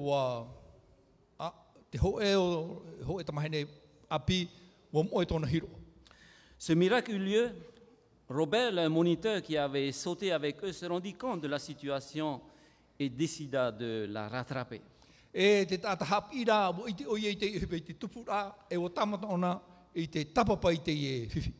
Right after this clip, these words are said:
Speaker 2: Euh, l'histoire nous, ne nous dit pas comment il l'a fait, mais l'histoire nous dit qu'il réussit à la rejoindre.
Speaker 1: Ai te, te amu ha papura me nahia tōna whaana-, me nahia te whaano rahia. Te paraura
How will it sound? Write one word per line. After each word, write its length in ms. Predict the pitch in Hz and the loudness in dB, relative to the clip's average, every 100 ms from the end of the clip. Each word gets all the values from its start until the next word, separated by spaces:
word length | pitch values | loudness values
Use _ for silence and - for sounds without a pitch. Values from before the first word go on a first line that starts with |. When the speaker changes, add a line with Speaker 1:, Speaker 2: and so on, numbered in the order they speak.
| - _ _ - _ - - - _ _ _ _ - | -14 _ _ -20 _ -20 -20 -20 _ _ _ _ -14
Speaker 2:
Euh, 220 | 101 107 | -10 -6
l'histoire 360 | 120 135 - 185 | -6 -6 -4 0
nous, 360 | 151 147 139 123 139 | 2 2 0 -2 -2
ne 120 | 139 | 0
nous 140 | 143 | 0
dit 160 | 127 139 | -2 -4
pas 160 | 175 | -6
comment 280 | 147 135 139 | -6 -6 -4
il 100 | 131 | -2
l'a 140 | 131 127 | -2 -4
fait, 200 | 180 151 | -4 -2
mais 340 | 143 135 107 - _ _ _ _ _ - | 0 -2 -6 -12 _ _ _ _ _ -10
l'histoire 360 | 147 - 185 | -10 -4 0
nous 140 | 180 160 | 2 0
dit 180 | 185 175 | -2 -6
qu'il 300 | - 151 143 | -8 -6 -4
réussit 720 | 147 226 - 254 - - 135 - 180 - _ _ _ _ _ | -4 -4 -4 -4 -4 -8 -10 -12 -16 -16 _ _ _ _ _
à 160 | 131 123 | -12 -10
la 300 | 120 117 110 | -8 -8 -6
rejoindre. 500 | 147 131 127 107 95 107 - - - _ _ 151 | -6 -4 -6 -6 -10 -16 -20 -20 -20 _ _ -2
Speaker 1:
Ai 80 | |
te, 100 | 175 196 | 0 2
te 80 | |
amu 260 | 170 175 180 | 2 2 2
ha 100 | 160 | 0
papura 400 | 151 156 160 156 | 2 0 0 -2
me 140 | 151 151 | -2 -2
nahia 300 | 151 190 175 | 0 0 0
tōna 260 | 160 147 | -2 -4
whaana-, 280 | 139 147 151 147 147 | -6 -8 -8 -10 -12
me 120 | 143 | -8
nahia 300 | 151 156 214 | -2 2 2
te 80 | 170 | 2
whaano 300 | 180 170 180 | 0 0 0
rahia. 300 | 180 143 143 - - _ - | -2 -4 -6 -10 -20 _ -8
Te 80 | 147 | 2
paraura 280 | 175 180 | 4 4